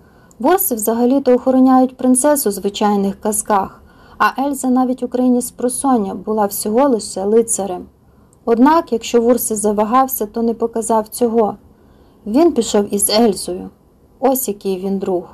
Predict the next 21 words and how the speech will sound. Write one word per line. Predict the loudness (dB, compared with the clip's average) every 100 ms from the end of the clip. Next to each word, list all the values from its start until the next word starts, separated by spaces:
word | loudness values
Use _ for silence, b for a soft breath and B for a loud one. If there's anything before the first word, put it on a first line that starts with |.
| _ _ _ b b b b b _ _ _ _ _ _ -20 -20 _ _ -20 _ _ _ _ _ -6
Якби | 0 0 4 2
він | 2 0
не | 0
пішов | -4 -6 -4 -4 -4
із | -10 -2
Ельзою, | 0 0 0 -4 -4 -8
то | -6
все | 0 2
обернулося | 2 2 0 2 4 4 2 -4
б | -6
по-іншому. | -6 -4 -4 -6 -8 -10 -12 -16 _ _ _ b b b b b
Альф | -2 0 -4
вмовляє | -4 0 2 0
поліціянтів | 0 0 0 -2 0 2 2 0 -4
об'їхати | -2 -2 -2 -4 -4
квартал, | -4 -4 -4 0 2 2
щоб | -2 -8 -6
упевнитись, | -2 0 2 2 -2 -8 -10
що | -10
все | -8 -4 -2
безпечно. | -2 -4 -2 -2 -2 -6 -12